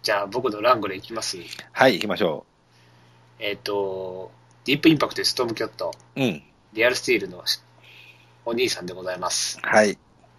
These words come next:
Speaker 1: 二歳児デビューして、
Speaker 2: うん。
Speaker 1: で、まあ、
Speaker 2: うん。
Speaker 1: 東スポ杯やられて、
Speaker 2: うん。
Speaker 1: 京成杯負けて、
Speaker 2: うん。
Speaker 1: 毎日杯負けて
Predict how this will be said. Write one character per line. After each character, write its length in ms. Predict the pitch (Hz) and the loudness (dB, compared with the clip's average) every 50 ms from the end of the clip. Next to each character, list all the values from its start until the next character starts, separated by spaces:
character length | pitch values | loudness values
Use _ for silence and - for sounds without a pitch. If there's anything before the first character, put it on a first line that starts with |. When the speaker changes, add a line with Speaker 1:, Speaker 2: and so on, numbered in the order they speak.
| _ _ _ _ _ _ _ _ _ _ _ _ _ _ _ _ - | _ _ _ _ _ _ _ _ _ _ _ _ _ _ _ _ -4
Speaker 1:
二 140 | 147 143 156 | -2 0 2
歳 420 | - - 190 175 175 175 180 - - _ _ _ _ _ _ _ _ - - _ _ 113 | 6 8 8 8 8 6 2 -2 -8 _ _ _ _ _ _ _ _ -20 -20 _ _ -6
児 340 | 101 - 104 98 92 - - _ _ _ - | -4 -2 -2 0 -2 -4 -8 _ _ _ -4
デ 160 | 104 110 110 | -2 0 0
ビ 140 | 101 101 101 | 0 0 0
ュ 20 | |
ー 20 | 95 | 2
し 120 | 87 - | 2 0
て、 400 | - - 120 113 110 104 95 - - | 0 0 2 2 2 2 0 -2 2
Speaker 2:
う 40 | |
ん。 20 | 127 | 4
Speaker 1:
で、 100 | 143 143 | 4 6
ま 100 | 139 143 | 6 4
あ、 40 | 98 | 4
Speaker 2:
う 20 | |
ん。 20 | |
Speaker 1:
東 300 | - 143 139 143 143 139 | 4 4 6 6 6 4
ス 100 | - - | 2 0
ポ 160 | - 143 139 131 | 2 4 4 4
杯 260 | - 120 104 101 98 | 6 4 4 4 2
や 120 | 98 98 | 0 -2
ら 160 | 101 104 101 | -2 -2 -2
れ 120 | 101 101 101 | -4 -6 -8
て、 460 | - - 127 131 131 120 104 95 - - _ _ _ _ - | -4 0 4 4 6 6 4 2 -2 -10 _ _ _ _ -16
Speaker 2:
う 20 | |
ん。 200 | 90 90 87 80 - _ _ _ _ - | -14 -14 -14 -16 -18 _ _ _ _ -2
Speaker 1:
京 260 | - 135 127 127 127 | 0 4 4 4 4
成 240 | - - 131 123 117 | 4 2 0 0 0
杯 140 | - - | -2 -6
負 260 | 98 98 - 90 90 - | -8 -6 -8 -8 -6 -6
け 140 | 101 98 | -6 -8
て、 420 | 92 - - 127 123 113 92 82 - - - _ _ - | -6 0 2 4 4 4 4 2 -2 -10 -20 _ _ -14
Speaker 2:
う 40 | |
ん。 200 | 98 92 87 82 - | -12 -12 -12 -6 2
Speaker 1:
毎 260 | - 113 120 127 123 | 6 8 8 8 6
日 240 | 123 123 110 - - | 2 0 0 0 0
杯 160 | - - 104 | 0 -2 -4
負 220 | 95 95 95 - - | -2 -2 -4 -4 -2
け 140 | - 107 107 | -2 -4 -4
て 420 | - - 123 120 107 92 - - | 0 4 6 6 6 6 4 0